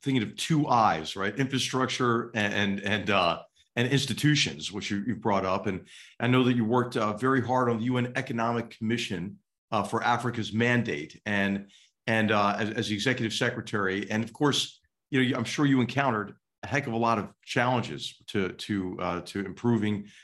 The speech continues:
economic growth and, and development. And, and some of those lie in the areas of governance, which you can get at through institution building. But what, what I concluded from time working on corruption and organized crime in Afghanistan is the problem often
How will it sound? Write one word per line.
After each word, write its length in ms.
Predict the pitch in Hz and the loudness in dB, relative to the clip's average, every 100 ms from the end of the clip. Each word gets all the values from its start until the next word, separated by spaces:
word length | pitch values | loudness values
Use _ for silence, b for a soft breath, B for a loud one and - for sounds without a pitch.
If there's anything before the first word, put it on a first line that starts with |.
| B | B
economic 400 | 113 123 113 107 | -2 0 0 -2
growth 440 | 107 117 117 107 107 | 0 2 2 2 -2
and, 200 | 95 101 | -6 -4
and 260 | 107 104 104 | -4 -4 -4
development. 560 | 101 110 107 110 110 | 0 0 0 0 0
And, 180 | 104 101 B B - | 0 -4 B B -8
and 80 | |
some 200 | 117 156 | -2 0
of 80 | 151 | 2
those 260 | 147 135 120 | 2 2 2
lie 240 | 127 139 | 4 4
in 180 | 143 151 | 4 4
the 120 | 156 | 4
areas 220 | 139 117 | 4 2
of 100 | 92 | 0
governance, 480 | 123 98 85 80 - | 0 0 0 -6 -6
which 160 | 110 113 | -4 -2
you 80 | 123 | 0
can 160 | 127 | 0
get 200 | 120 165 | 2 2
at 280 | 120 123 - | 2 -2 -6
through 180 | - 131 | -2 -2
institution 560 | 127 131 113 170 - 101 | 0 -4 -2 -2 -2 -2
building. 440 | 98 90 107 123 B B B B 165 | -2 -2 -6 -10 B B B B 0
But 160 | 156 | 2
what, 280 | 175 190 - | 2 -2 0
what 140 | 135 | 2
I 240 | 180 180 - - _ _ _ | 4 2 -2 -14 _ _ _
concluded 520 | - 120 - 185 156 147 | -6 -6 -2 4 4 4
from 340 | 127 113 - _ - | 2 0 -2 _ -4
time 220 | 143 131 | 0 2
working 280 | 120 139 151 | 2 2 2
on 60 | 127 | -2
corruption 420 | - 131 127 120 | 0 -2 0 0
and 100 | 120 | 0
organized 340 | 113 117 107 | 0 0 -2
crime 200 | - 123 | 0 0
in 80 | 120 | 2
Afghanistan 760 | 107 104 110 117 117 101 92 - _ b b - | -2 0 -2 0 -4 -6 -8 -12 _ b b -2
is 120 | 123 | 0
the 80 | 131 | -2
problem 420 | - 196 160 147 | -2 0 0 -2
often 460 | 143 160 156 117 | -2 -2 -2 -2